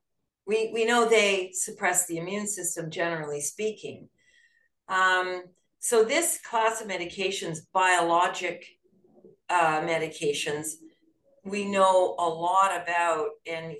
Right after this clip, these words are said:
years and years went into the development of them. And because they're living cells, they need to be stored at a specific, uh, cool temperature. Um, getting them from manufacturing plant to patient,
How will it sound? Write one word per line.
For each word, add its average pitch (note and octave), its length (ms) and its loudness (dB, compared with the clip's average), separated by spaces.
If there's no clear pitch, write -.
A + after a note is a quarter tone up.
years A#3 420 -2
and F#3 220 -10
years F3 340 -6
went E3+ 180 -4
into D#3+ 300 -12
the D3+ 140 -6
development E3 640 -4
of D3 140 -10
them. D3+ 120 -12
And D3 100 -10
because F3+ 440 -8
they're D3+ 160 -4
living D3 280 -8
cells, A3 640 2
they F3+ 100 -8
need E3+ 260 -6
to E3 80 -14
be E3 120 -10
stored E3+ 680 -4
at D#3 200 -8
a D#3 220 -8
specific, - 800 -10
uh, D3 240 -8
cool D#3+ 260 -14
temperature. G#3+ 920 0
Um, D#3 540 -4
getting G3 360 2
them F3 220 -6
from E3 220 -4
manufacturing F3+ 920 -2
plant F3 420 -4
to D#3+ 140 -16
patient, A3 580 -2